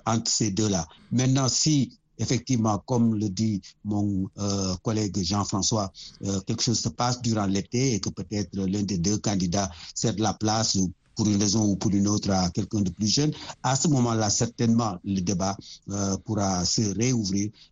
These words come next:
Mais la différence d'âge, trois ou quatre ans entre ces deux-là, ne me paraît pas être, euh, un sujet de discussion.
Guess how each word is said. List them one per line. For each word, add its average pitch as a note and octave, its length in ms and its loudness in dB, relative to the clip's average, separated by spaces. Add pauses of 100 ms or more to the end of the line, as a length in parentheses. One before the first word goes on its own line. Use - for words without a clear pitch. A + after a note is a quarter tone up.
Mais G#2 80 -2
la G2+ 140 0
différence A2 420 -2
d'âge, G#2+ 320 0
trois A2+ 220 0
ou F#2+ 60 -2
quatre A2 280 -4
ans G#2+ 160 0
entre G2+ 180 -2
ces - 220 -2
deux-là, F#2+ 400 -2 (160)
ne F#2+ 120 -4
me F2+ 100 -2
paraît F2+ 240 -4
pas F#2+ 200 -4
être, F#2+ 320 -4
euh, F2 480 -4
un F#2 60 0
sujet F#2 360 0
de E2 360 -6
discussion. E2 480 -2